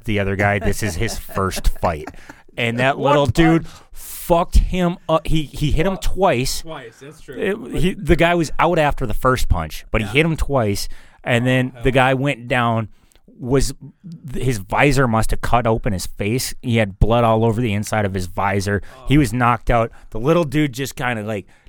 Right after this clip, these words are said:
Speaker 1: does an X sign with his, with his, um, with his hands, and then he, like,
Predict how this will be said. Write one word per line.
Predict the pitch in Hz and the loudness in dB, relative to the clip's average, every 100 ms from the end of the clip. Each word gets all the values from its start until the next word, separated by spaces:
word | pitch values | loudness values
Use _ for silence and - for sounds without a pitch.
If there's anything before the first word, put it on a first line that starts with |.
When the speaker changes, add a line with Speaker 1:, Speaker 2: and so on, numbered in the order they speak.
| - | -8
Speaker 1:
does | 131 | -6
an | 110 110 - | -8 -10 -4
X | 156 - | -4 -4
sign | - 156 160 170 170 | -4 -2 -2 -4 -6
with | 135 123 | -6 -2
his, | - 120 101 - | 0 0 -4 -10
with | 120 - | -8 -4
his, | 113 104 - - | -4 -4 -16 -10
um, | - 110 101 87 - _ | -6 -4 -4 -8 -14 _
with | 151 123 - | -8 -6 -6
his | 107 | -6
hands, | 139 127 156 160 - | -4 -2 -2 -2 -6
and | 127 | -8
then | 120 | -6
he, | 117 107 - | -8 -10 -6
like, | 110 - | -8 -8